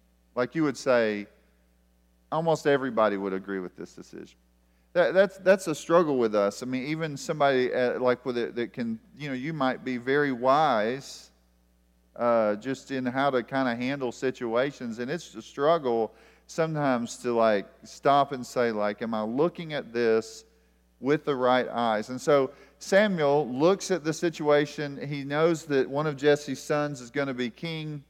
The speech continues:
Or anointed king. Uh, and when he saw the first son, he said, "Surely the Lord's anointed is before me." Why? Because he's looking at his height.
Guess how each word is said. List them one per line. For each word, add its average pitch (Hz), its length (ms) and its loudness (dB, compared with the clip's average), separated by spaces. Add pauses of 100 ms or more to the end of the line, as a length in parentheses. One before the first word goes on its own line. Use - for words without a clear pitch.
(640)
Or 131 200 4
anointed 139 580 -2
king. 139 520 -12 (680)
Uh, 127 400 6
and 143 300 -6 (160)
when 147 280 -4
he 202 200 0
saw 202 340 4
the 151 140 2
first 180 400 0
son, 113 520 -2 (300)
he 143 100 -4
said, 143 240 -2
"Surely 190 480 0
the 127 160 0
Lord's 143 360 2
anointed 139 520 -6
is 120 160 0
before 139 500 0
me." 101 240 -6 (280)
Why? 131 640 2 (1300)
Because 156 640 0
he's 165 320 -6
looking 196 580 2
at 160 300 0
his 156 240 -2
height. 175 680 0